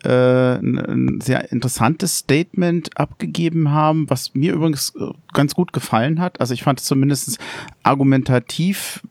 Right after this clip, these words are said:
konnte ich das eigentlich alles da nachvollziehen. Den Link dazu, den hänge ich natürlich auch an diese F-,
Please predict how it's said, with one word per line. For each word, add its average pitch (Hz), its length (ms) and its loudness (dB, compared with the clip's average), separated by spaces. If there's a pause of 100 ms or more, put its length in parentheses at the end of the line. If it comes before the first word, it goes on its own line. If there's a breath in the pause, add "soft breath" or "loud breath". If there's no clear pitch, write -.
(120)
konnte 143 220 0
ich 131 80 -6
das - 260 -6 (220)
eigentlich 131 320 -4
alles 139 260 0
da 117 160 0
nachvollziehen. 127 800 0 (640 loud breath)
Den 127 260 4
Link 117 380 2
dazu, 131 420 0
den 101 260 0
hänge 95 340 0
ich - 180 -6
natürlich 92 560 -4
auch 185 340 0
an 147 180 2
diese 139 260 0
F-, - 180 -6